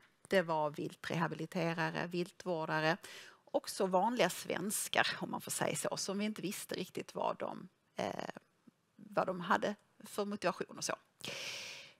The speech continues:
Vi försökte variera också va-, närhet till Uppsala och, eh, till S V A, och det blev både onlinegrupper och på plats då.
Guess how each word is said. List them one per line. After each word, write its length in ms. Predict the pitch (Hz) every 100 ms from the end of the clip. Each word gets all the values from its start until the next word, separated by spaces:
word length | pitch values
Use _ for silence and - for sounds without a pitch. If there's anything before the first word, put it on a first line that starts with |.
| _ -
Vi 100 | 233
försökte 280 | 254 -
variera 360 | 233 247 247 226
också 320 | 233 - 214
va-, 240 | 202 208 -
närhet 460 | 214 220 208 202 190
till 180 | - 208
Uppsala 640 | - - 202 190 175 180
och, 600 | - 165 165 - _ -
eh, 460 | 175 165 160 151 147
till 260 | - 180
S 200 | 156 - -
V 60 | -
A, 380 | - 240 254 -
och 360 | - 165 - - - -
det 100 | 175
blev 320 | - - 190 - _ _ -
både 260 | 175 175
onlinegrupper 1300 | - 156 160 - - - 165 - - - - - -
och 280 | - - - - - -
på 120 | -
plats 640 | - - - - - -
då. 180 | -